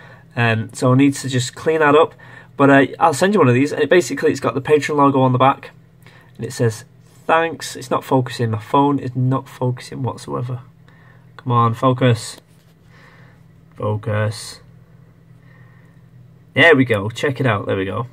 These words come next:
So it says, "Thanks." And on that side, you got the D C. So I'll clean that bit off the end.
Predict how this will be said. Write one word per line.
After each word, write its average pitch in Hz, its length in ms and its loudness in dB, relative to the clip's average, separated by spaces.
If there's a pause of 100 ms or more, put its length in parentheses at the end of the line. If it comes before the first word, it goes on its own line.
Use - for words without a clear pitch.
So - 120 -8
it 120 80 -8
says, 120 180 -4
"Thanks." - 560 -2 (600)
And 117 100 -2
on 110 100 -2
that 113 160 -2
side, 113 460 -4
you 123 80 -10
got 120 140 -6
the 113 80 -4
D 123 200 2
C. 113 420 0 (300)
So - 160 0
I'll 117 80 6
clean 143 340 2
that 131 200 0
bit 120 100 -2
off 110 260 -4
the 117 120 -4
end. 110 280 -8